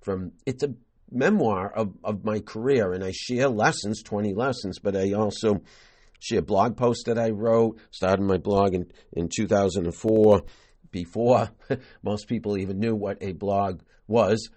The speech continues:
A lot of people still don't know what a blog is. So there's a lot of learning,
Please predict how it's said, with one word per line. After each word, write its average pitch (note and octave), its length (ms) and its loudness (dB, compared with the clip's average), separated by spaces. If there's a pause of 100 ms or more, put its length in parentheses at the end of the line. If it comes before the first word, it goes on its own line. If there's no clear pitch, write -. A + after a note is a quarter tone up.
(120)
A D#2 60 -8
lot E2+ 140 -4
of D#2+ 80 -12
people F2+ 240 -8
still G2 260 -2
don't C3 340 4
know G2 180 -6
what F2 280 -6
a F#2+ 140 -6
blog F#2+ 460 0 (100)
is. A#2 500 2 (640)
So A2 300 8 (360)
there's C3+ 220 4
a C#3 60 6
lot C3+ 540 6
of A#2 360 4 (220)
learning, A#2+ 720 4